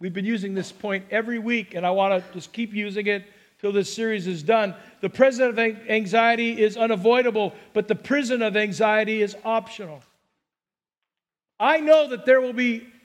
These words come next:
opportunity for us in twenty nineteen to be anxious. But I also know with the Lord's help and with proper self-care and following the prescription in Philippians four that we can live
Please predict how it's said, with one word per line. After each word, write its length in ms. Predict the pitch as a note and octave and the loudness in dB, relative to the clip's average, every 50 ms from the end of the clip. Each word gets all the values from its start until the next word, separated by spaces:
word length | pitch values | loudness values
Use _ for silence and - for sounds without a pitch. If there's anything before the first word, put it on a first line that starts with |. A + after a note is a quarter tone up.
| - A3 | -4 -2
opportunity 720 | B3+ B3+ A#3+ A#3 F#3 - - - E4+ E4+ E4+ D4 C4+ B3 | -2 0 -2 -4 -6 -2 0 2 2 2 2 -2 -2 -4
for 260 | F#3 - A3 A3 G#3+ | -4 -4 -2 0 0
us 200 | G#3 G#3+ G3+ G3+ | 0 0 -2 -4
in 100 | G#3 G3+ | -8 -10
twenty 260 | - - A#3 A#3 A#3 | -8 -6 -6 -6 -4
nineteen 440 | A3+ A3+ A3+ A3 - - A#3+ A#3 G3+ | -4 -4 -4 -4 -6 -6 -6 -6 -6
to 80 | G3+ G3 | -6 -6
be 160 | G3+ G#3 G#3 | -6 -4 -4
anxious. 1040 | G#3 A3 A#3 A#3 A3+ A3+ - - - - F#3+ D#3+ C3 A#2+ - - - - - - _ _ _ _ _ _ _ _ _ _ _ _ _ _ _ _ _ _ _ _ _ _ _ _ _ _ _ _ | -2 -4 -4 -4 -6 -10 -16 -20 -18 -16 -16 -16 -18 -18 -20 -20 -20 -20 -20 -20 _ _ _ _ _ _ _ _ _ _ _ _ _ _ _ _ _ _ _ _ _ _ _ _ _ _ _ _
But 140 | - G3+ A3 | -4 -2 0
I 120 | A3 A3 A#3 | 2 2 2
also 340 | B3 C4+ C#4 - - B3 | 2 0 -2 -2 -4 -4
know 220 | A#3 A#3 A#3 A#3 A#3 | -2 0 2 2 2
with 160 | A3+ A3 A3 | 0 0 -2
the 80 | A3 G#3+ | 0 0
Lord's 320 | G#3+ A3 A3+ A#3 F#3 - | 2 2 2 0 -2 -4
help 440 | F#3 A3+ A#3 B3+ C#4+ C#4+ - - - - _ _ _ _ _ _ _ _ _ _ _ _ _ | -4 -2 0 0 0 0 -2 -10 -20 -20 _ _ _ _ _ _ _ _ _ _ _ _ _
and 100 | - F#3 | -14 -12
with 140 | G3 F#3+ G3 | -12 -8 -4
proper 500 | - A#3+ A#3 A3+ A#3 A#3 G#3+ G#3 G3+ - - _ _ _ _ - | -2 0 0 0 0 -2 -4 -4 -6 -12 -20 _ _ _ _ -18
self-care 840 | - - A#3+ A#3 A#3 A3+ - - A#3+ B3 A#3+ C4 C#4 C#4 C4+ C#4 - _ _ _ _ _ _ _ _ _ _ _ _ _ _ _ _ _ _ - | -10 -6 -6 -6 -6 -6 -8 -6 -4 -2 0 0 -2 -2 -4 -10 -16 _ _ _ _ _ _ _ _ _ _ _ _ _ _ _ _ _ _ -8
and 380 | G3+ G#3+ G#3 G#3 G3+ G#3 - | -6 -6 -6 -6 -10 -14 -10
following 560 | - - A3+ A#3 B3 B3 A#3+ B3 B3 B3 A#3+ | -2 0 2 2 2 2 0 0 0 0 -2
the 60 | G#3+ G#3+ | -4 -6
prescription 600 | - G#3 G#3 - - A#3+ A3 F#3 - B3 A#3+ A#3 | -6 -6 -6 -6 -6 -8 -8 -8 -8 -8 -6 -6
in 120 | A3+ G3 | -6 -6
Philippians 500 | - A3 A#3 A#3 A3+ A#3+ A#3 A3+ G#3+ - | -4 -2 -2 -2 -2 -4 -6 -6 -6 -8
four 340 | - - A#3+ A#3+ B3 B3 A3+ | -6 -2 0 2 2 2 0
that 160 | A3+ G3+ F#3 | -2 -4 -4
we 140 | G#3 A#3 A3+ | -6 -8 -6
can 280 | A3+ A3+ G#3+ G#3 G#3 | -6 -8 -8 -6 0
live 400 | A3 A#3 A#3+ A#3 A3+ A3 F#3+ - | 2 2 2 2 2 -2 -6 -8